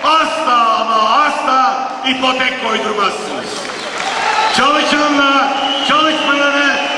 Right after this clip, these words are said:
mutlaka ayırt edersiniz. Sizsiniz. Çare biziz.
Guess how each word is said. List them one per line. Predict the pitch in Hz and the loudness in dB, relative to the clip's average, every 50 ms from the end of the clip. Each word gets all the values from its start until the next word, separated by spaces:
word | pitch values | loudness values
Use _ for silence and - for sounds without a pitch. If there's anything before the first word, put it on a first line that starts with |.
| - - - | -2 -2 0
mutlaka | 311 320 311 320 - 302 294 - 285 285 277 | 0 2 2 2 0 0 0 2 2 2 2
ayırt | 277 277 277 277 277 | 2 0 0 -2 -2
edersiniz. | 254 - - - - - - - - - 285 277 277 277 277 - - - - - - | -4 -2 -2 -2 -2 -2 -4 -4 -4 -2 -2 0 0 0 -2 -4 -4 -6 -6 -8 -6
Sizsiniz. | - - 294 311 294 302 302 302 - - - - - - - - - - - - - - - - - - - - - - | -2 0 0 0 0 0 -2 -2 -2 0 0 -2 -2 -4 -6 -6 -6 -8 -8 -8 -10 -10 -12 -12 -12 -12 -12 -8 -2 0
Çare | 247 277 285 285 277 285 285 285 294 277 269 277 277 285 - - 285 285 | 2 2 4 4 2 2 2 2 2 2 0 0 -2 -2 -4 -4 -2 -2
biziz. | 294 294 269 247 202 - - - - - | 0 0 0 -2 -2 -4 -4 -4 -6 -8